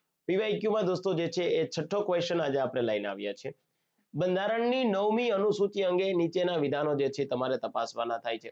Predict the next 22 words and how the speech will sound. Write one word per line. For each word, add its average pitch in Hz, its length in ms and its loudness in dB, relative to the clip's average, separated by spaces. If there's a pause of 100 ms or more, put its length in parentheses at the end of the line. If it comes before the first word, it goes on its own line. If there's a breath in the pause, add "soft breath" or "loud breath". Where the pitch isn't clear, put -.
(100)
ઓગણીસ 175 420 0
એક 170 220 -2
બે 151 200 0
હજાર 156 200 2
પચીસ 143 400 -6
માં 151 100 0
જી 135 100 0
પી 139 180 -2
એસ 143 120 2
સી 147 100 -4
એ 147 60 0
કોમન 147 360 0
પેપર 139 260 -4
લીધેલું 147 360 0
છે, 156 120 -6
જી 127 240 -2
એસ - 180 -2
નો 147 80 -2
ત્યાં 131 220 -2
ક્વેશ્ચન 113 360 -6
આપેલો 113 300 -8
છે. 139 180 -18